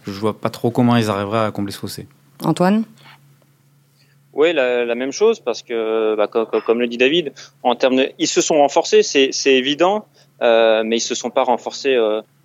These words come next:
Speaker 3: à la hauteur de, d'une équipe comme, comme le F C Barcelone avec Antoine Griezmann, notamment. Euh, quand on voit l'adversité qu'il y a, qu'il y a en Espagne, euh, il en faudrait plus au Real Madrid que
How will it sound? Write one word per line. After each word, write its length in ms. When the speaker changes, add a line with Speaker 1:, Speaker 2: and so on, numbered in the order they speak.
Speaker 3:
à 80
la 160
hauteur 320
de, 420
d'une 140
équipe 200
comme, 200
comme 160
le 100
F 40
C 120
Barcelone 360
avec 180
Antoine 240
Griezmann, 420
notamment. 460
Euh, 100
quand 120
on 80
voit 100
l'adversité 680
qu'il 160
y 20
a, 160
qu'il 100
y 40
a 40
en 80
Espagne, 380
euh, 200
il 160
en 80
faudrait 300
plus 280
au 60
Real 140
Madrid 380
que 280